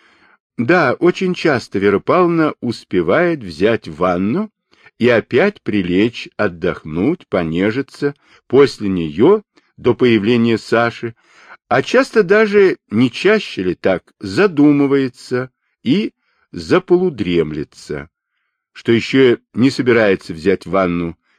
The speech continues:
как Саша уже входит. Но как хорошо каждый день поутру брать ванну. Сначала вода самая тёплая, потом тёплый кран завёртывается,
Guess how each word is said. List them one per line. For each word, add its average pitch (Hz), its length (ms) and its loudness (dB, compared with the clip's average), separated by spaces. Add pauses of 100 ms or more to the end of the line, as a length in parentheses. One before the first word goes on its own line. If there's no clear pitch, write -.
как 113 220 -4
Саша 185 720 -2
уже 85 260 -4
входит. - 520 -12 (1800)
Но 120 180 0
как 151 400 -2 (220)
хорошо 110 460 -2
каждый 98 480 -4
день 95 320 -2
поутру 92 640 -2 (260)
брать 101 420 -4
ванну. 67 600 -8 (880)
Сначала 175 540 2
вода 165 260 2
самая 143 560 -2
тёплая, 73 760 -6 (380)
потом 170 400 2
тёплый 131 460 2
кран 107 400 0
завёртывается, 98 1080 -2